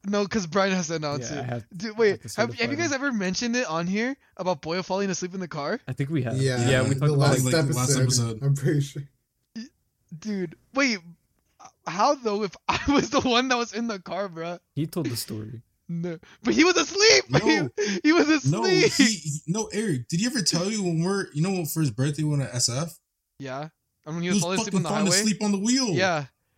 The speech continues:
Speaker 3: That's
Speaker 1: No, I just, okay. So this is what happened. 'Cause, 'cause he told me he had a headache, right? And he said, "Do you wanna drive home?"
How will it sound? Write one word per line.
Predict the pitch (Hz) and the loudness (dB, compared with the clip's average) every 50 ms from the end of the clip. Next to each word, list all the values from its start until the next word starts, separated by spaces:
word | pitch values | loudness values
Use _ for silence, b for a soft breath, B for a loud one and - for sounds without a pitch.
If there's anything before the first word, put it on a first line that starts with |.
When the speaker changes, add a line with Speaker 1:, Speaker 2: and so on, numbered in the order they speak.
| _ _ _ _ _ _ _ _ - | _ _ _ _ _ _ _ _ -10
Speaker 3:
That's | - - 143 - - - - - - - _ - - _ - _ _ _ _ - | -6 -6 -6 -6 -6 -6 -8 -8 -10 -12 _ -20 -20 _ -20 _ _ _ _ -4
Speaker 1:
No, | 240 233 247 240 220 - - | 0 2 2 2 2 0 2
I | 190 220 302 | 4 4 4
just, | 330 349 349 - - | 4 2 0 0 -2
okay. | 330 285 269 214 294 247 208 175 180 | -4 -4 0 0 2 2 0 -2 -4
So | 180 214 247 | -8 -10 -8
this | 240 262 302 | -4 -4 -4
is | 320 | -2
what | 359 427 403 285 | -2 -4 -2 -2
happened. | 262 220 196 156 127 139 170 | -4 -4 -4 -8 -12 -12 -10
'Cause, | - 233 233 196 208 190 | -6 -6 -6 -6 -8 -8
'cause | 240 240 202 | -6 -6 -6
he | 139 208 262 302 | -6 -6 -8 -8
told | - - 269 269 302 285 | -8 -8 -8 -6 -4 -4
me | 285 277 | -2 -2
he | 262 254 | -2 0
had | 254 247 233 | 0 0 0
a | 196 175 | -2 -4
headache, | 180 202 240 254 208 147 - _ _ - | -4 -4 -4 -4 -4 -6 -10 _ _ -6
right? | - 165 180 202 185 _ b b b b b b b | -4 -2 -2 -2 -4 _ b b b b b b b
And | 202 233 254 | -2 0 0
he | 254 | 0
said, | 240 - 262 233 185 151 135 | 2 2 0 0 0 -2 -2
"Do | 147 208 | 0 2
you | 226 233 | 2 4
wanna | 240 254 262 262 226 | 4 2 2 0 -2
drive | 160 139 156 170 160 175 190 | -2 -2 0 0 2 0 0
home?" | 170 160 151 160 196 240 | -2 -2 -2 0 0 -2